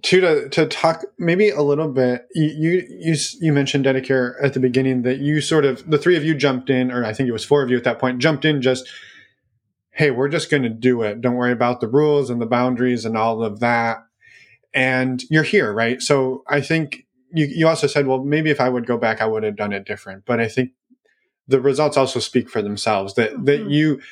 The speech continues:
Speaker 1: you can do it both ways. You can probably sit down and, and make a relationship agreement that's,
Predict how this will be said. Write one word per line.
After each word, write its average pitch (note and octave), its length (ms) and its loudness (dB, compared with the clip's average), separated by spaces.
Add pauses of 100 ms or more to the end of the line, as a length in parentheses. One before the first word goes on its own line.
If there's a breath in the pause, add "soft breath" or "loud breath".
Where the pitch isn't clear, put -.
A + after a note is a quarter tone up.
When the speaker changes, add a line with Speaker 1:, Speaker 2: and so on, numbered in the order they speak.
(220 loud breath)
Speaker 1:
you D#3 200 2
can E3+ 520 2
do C3+ 200 4
it G#2+ 180 -4
both G#2 320 -2
ways. G2 560 -8
You B2+ 220 0
can C3+ 340 0
probably C3+ 400 0
sit C3 240 0
down C3+ 300 2
and, G#2+ 280 -4
and G#2+ 360 -6
make A2+ 240 -2
a A#2+ 40 4
relationship A2+ 640 0
agreement G#2 500 -2
that's, - 400 -4